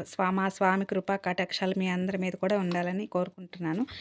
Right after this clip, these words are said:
మీరైతే వీడియో స్కిప్ చేయకుండా చూసినందుకు చాలా చాలా థాంక్స్ అండి. మీకు ఏ కోరికలు ఉన్నా, ఏ బాధలు ఉన్నా కన్ఫామ్‌గా ఇలా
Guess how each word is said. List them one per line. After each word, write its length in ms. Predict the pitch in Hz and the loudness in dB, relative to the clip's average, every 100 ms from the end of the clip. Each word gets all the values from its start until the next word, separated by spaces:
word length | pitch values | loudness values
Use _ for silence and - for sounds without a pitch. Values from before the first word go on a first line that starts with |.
| - - | -8 4
మీరైతే 320 | 214 214 226 | 6 8 6
వీడియో 260 | 214 208 220 | 8 8 6
స్కిప్ 300 | - 185 - | 2 -2 0
చేయకుండా 380 | 214 208 196 208 | -2 0 -2 -2
చూసినందుకు 520 | - 190 185 196 214 | -2 -4 -2 -4 -2
చాలా 260 | 185 175 | 0 0
చాలా 300 | 190 190 185 185 | 0 -2 -2 0
థాంక్స్ 340 | 165 170 - | -2 -2 -4
అండి. 220 | 170 175 - - - 214 | -2 -2 -6 -12 -12 -8
మీకు 240 | 202 202 | -8 -6
ఏ 180 | 190 202 | -6 -4
కోరికలు 560 | - 196 196 196 190 | 6 8 8 4 2
ఉన్నా, 260 | 190 180 190 180 | 2 2 0 2
ఏ 120 | 180 190 | 2 2
బాధలు 380 | 180 175 185 185 | 0 2 2 2
ఉన్నా 220 | 180 190 196 | 0 -4 -4
కన్ఫామ్‌గా 540 | 180 180 190 196 214 208 | -4 -2 0 0 0 0
ఇలా 220 | 180 | 0